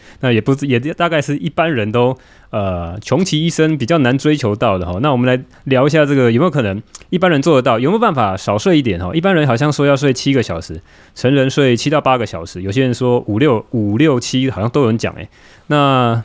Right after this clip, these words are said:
是不是说，呃，有些人的基因是可以少睡一点，有些人是多一点，那这个可以练习吗？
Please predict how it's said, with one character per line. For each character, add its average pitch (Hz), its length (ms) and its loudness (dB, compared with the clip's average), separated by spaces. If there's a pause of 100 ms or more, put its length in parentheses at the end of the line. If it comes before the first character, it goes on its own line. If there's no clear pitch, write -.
(280)
是 - 160 -2
不 185 60 4
是 185 100 2
说， 175 320 4
呃， 131 180 2
有 120 160 4
些 196 140 4
人 170 80 4
的 135 80 2
基 156 220 0
因 156 120 2
是 151 160 0
可 131 140 2
以 123 60 2
少 85 180 -4
睡 120 200 0
一 - 20 -4
点， 95 100 -4
有 95 80 -4
些 135 160 0
人 120 160 0
是 113 320 -2
多 123 260 2
一 123 40 -2
点， 101 260 -4
那 131 140 -2
这 220 100 -2
个 196 80 0
可 180 100 0
以 156 60 2
练 147 180 2
习 95 200 -6
吗？ 104 180 -4